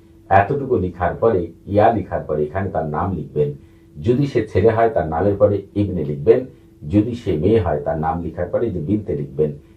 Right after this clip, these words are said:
এরপর তার মায়ের নাম এখানে লিখবেন। আপনারা হচ্ছে তার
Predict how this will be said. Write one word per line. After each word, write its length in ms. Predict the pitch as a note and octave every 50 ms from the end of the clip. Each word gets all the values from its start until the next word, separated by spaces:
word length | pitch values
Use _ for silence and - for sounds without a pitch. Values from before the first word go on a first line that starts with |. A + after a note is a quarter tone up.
| - _
এরপর 300 | - F#2+ G2+ - - F2+ - - -
তার 120 | D#2+ D#2 D2 C#2+
মায়ের 220 | D2+ D#2 D#2 D2+ C#2
নাম 100 | C2+ C#2 C#2+ -
এখানে 200 | - D#2 D2+ D2 C#2+ D2+
লিখবেন। 300 | D2 - - D2 D2 C#2 C#2 - - - - - - - _ -
আপনারা 300 | F2+ F#2 - F#2+ F2+ -
হচ্ছে 300 | D#2+ G2+ G2+ - - D3+ D3 D3+ - - - - - - - -
তার 120 | F#2+ F#2